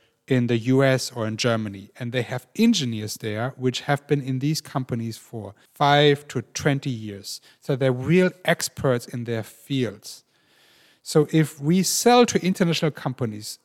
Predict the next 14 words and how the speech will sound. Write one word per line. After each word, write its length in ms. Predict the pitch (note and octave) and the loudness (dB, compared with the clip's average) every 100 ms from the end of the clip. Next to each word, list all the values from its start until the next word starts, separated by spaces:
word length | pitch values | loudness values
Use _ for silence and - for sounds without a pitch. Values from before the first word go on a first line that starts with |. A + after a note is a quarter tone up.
| - | -2
we 160 | C#3+ | 0
need 220 | D3 F3+ - | 0 -2 -4
to 100 | E3 | -10
convince 640 | - C3+ A#2 E3+ F#3 - | -2 -2 2 2 0 -6
these 340 | - F3 - - | -2 -2 -2 -6
experts. 720 | C3+ - - A2 G2+ - - - - | -6 -8 -8 -8 -8 -14 -16 -14 -4
These 180 | D#3+ | -4
can 180 | - C3+ | -2 -6
be 120 | A2 | -6
purchasing 680 | G#2+ - G#3 A3 - D#3 D#3+ | -10 2 6 6 4 -2 -2
experts, 640 | C#3+ - - - A2+ - | -2 -4 -8 -6 -6 -6
these 240 | - B2+ - | -12 -10 -10
can 240 | - B2 | -8 -10
be 240 | A2+ G2+ | -8 -14